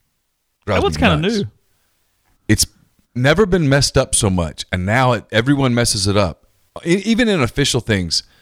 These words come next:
Speaker 1: I'm, I, I was proud to be a part of. And, and they put one word, which means you are proud to be separated from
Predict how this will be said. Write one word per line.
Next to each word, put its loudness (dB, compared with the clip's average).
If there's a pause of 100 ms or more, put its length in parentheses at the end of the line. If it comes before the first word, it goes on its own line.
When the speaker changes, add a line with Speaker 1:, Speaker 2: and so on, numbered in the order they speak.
(580)
Speaker 1:
I'm, -6
I, 2
I -4
was -2
proud 0
to -6
be -2
a 0
part 0
of. -12 (1800)
And, 2 (600)
and -2
they 0
put 0 (720)
one -2
word, 2
which -8
means -2
you 0
are 0
proud 0
to -6
be -4
separated 0
from -8